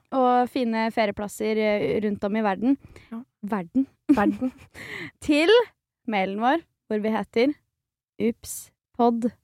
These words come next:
Speaker 1: at gmail dot com. O O P S P O D D at gmail dot com.
Speaker 2: Der er du god.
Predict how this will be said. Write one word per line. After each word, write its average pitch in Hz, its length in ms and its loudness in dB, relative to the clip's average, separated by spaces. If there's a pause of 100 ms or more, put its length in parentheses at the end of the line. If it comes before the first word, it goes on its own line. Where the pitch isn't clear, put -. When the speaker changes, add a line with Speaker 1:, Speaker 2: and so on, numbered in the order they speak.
(240)
Speaker 1:
at 190 220 -8
gmail 180 360 -6
dot - 140 -12
com. - 180 -14 (520)
O 302 100 8
O 311 180 4 (220)
P 247 100 2
S - 500 0 (920)
P 233 200 4
O 202 220 -2 (140)
D 202 280 2
D 214 180 2
at - 380 -10
gmail - 440 -8
dot - 180 -18
com. - 160 -20 (200)
Speaker 2:
Der - 200 -12
er - 200 -12
du 208 160 -12 (340)
god. - 500 0